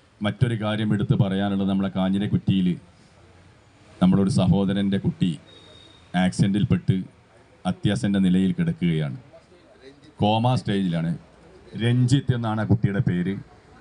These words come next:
അവരിവിടെ കാഞ്ഞിരക്കുറ്റിയിൽ താമസിക്കുന്നവരാണ്. അപ്പോൾ അവർക്ക് വലിയൊരു എമൗണ്ട്, ആറ്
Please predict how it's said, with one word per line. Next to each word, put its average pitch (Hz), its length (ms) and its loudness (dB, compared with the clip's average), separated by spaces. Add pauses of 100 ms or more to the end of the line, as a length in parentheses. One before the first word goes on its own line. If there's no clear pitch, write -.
(720)
അവരിവിടെ 104 360 0
കാഞ്ഞിരക്കുറ്റിയിൽ 110 600 2
താമസിക്കുന്നവരാണ്. 95 800 0 (1300)
അപ്പോൾ 113 200 2
അവർക്ക് 123 340 0 (440)
വലിയൊരു 135 500 2
എമൗണ്ട്, 110 400 -2
ആറ് 107 120 -4